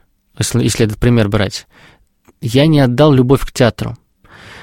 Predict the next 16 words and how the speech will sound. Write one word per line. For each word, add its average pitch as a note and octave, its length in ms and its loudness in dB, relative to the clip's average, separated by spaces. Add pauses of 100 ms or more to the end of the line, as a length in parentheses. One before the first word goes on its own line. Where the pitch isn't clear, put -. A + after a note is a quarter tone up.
(140)
Мне C#3+ 340 2
по-прежнему D#3 640 2
очень C#3+ 200 2
хотелось D#3+ 560 2
этим C3 180 -4
проектом C3+ 400 0
заниматься. A#2+ 600 0
Мне A2 160 -4
по-прежнему C#3+ 520 2
было C3+ 260 4
радостно, B2+ 440 2
что - 180 -2
меня B2 200 2
в A#2 40 -4
него A#2+ 140 0
пригласили, C3 680 0